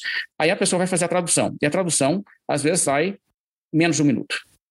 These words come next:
Ou, às vezes, ao contrário, a pessoa fala em línguas durante um minuto e a tradução sai dez minutos. E você fica pensando assim, "Tá, eu entendo que, né, transmitir uma coisa no outro idioma pode variar um pouco, mas isso é uma variação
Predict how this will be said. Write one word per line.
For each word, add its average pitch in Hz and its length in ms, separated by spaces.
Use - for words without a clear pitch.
Ou, 156 100
às 175 80
vezes, 160 140
ao 190 80
contrário, 196 360
a - 40
pessoa 160 220
fala 170 180
em 151 40
línguas 160 280
durante 156 260
um 185 40
minuto 160 260
e - 20
a 170 40
tradução 160 400
sai 175 120
dez 160 200
minutos. - 400
E 147 140
você 170 160
fica 202 100
pensando 190 280
assim, 127 180
"Tá, 113 240
eu 135 100
entendo 151 340
que, 160 240
né, 151 200
transmitir 147 340
uma 143 60
coisa 139 240
no 143 60
outro 139 160
idioma 143 200
pode 151 220
variar 160 180
um 202 60
pouco, 147 160
mas 160 120
isso 170 120
é 202 40
uma 202 60
variação 170 400